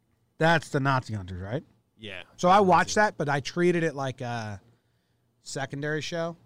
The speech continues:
Speaker 1: and I
Speaker 2: Yeah.
Speaker 1: think I need to rewatch it and, like, watch.
Speaker 2: Yes.
Speaker 1: Yeah. The
Speaker 2: There's
Speaker 1: opening
Speaker 2: a
Speaker 1: scene to that is crazy.
Speaker 2: Yeah.
Speaker 1: Crazy.
Speaker 2: The, the pool scene?
Speaker 1: Yeah. Yeah. I remember thinking it had,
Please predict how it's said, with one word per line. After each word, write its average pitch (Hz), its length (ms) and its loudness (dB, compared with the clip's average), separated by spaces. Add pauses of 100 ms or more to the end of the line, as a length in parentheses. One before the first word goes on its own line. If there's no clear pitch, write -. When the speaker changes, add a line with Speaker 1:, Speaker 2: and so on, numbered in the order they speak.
(260)
Speaker 1:
and 120 80 -12
I 117 60 -6
Speaker 2:
Yeah. 101 80 -10
Speaker 1:
think 135 180 -10
I 127 120 -6
need 123 200 -8
to 123 60 -10
rewatch 117 500 -10
it - 40 -16
and, 101 100 -14
like, 90 160 -16 (180)
watch. - 440 -20 (520)
Speaker 2:
Yes. - 680 -16
Speaker 1:
Yeah. 92 220 -14 (840)
The 123 100 -6
Speaker 2:
There's 180 140 4
Speaker 1:
opening 160 180 0
Speaker 2:
a - 40 -4
Speaker 1:
scene 156 480 -2 (120)
to 127 120 -6
that 120 260 -2 (160)
is 95 340 -12 (140)
crazy. - 500 -8 (360)
Speaker 2:
Yeah. 98 240 -12 (1040)
Speaker 1:
Crazy. 98 420 -12
Speaker 2:
The, 95 260 -16 (560)
the - 60 -20
pool 120 220 -10
scene? 151 300 -12 (400)
Speaker 1:
Yeah. 110 320 -6 (360)
Yeah. 95 200 -16 (680)
I 196 120 4
remember 254 240 4
thinking 202 500 -2
it 160 140 -2
had, 196 280 0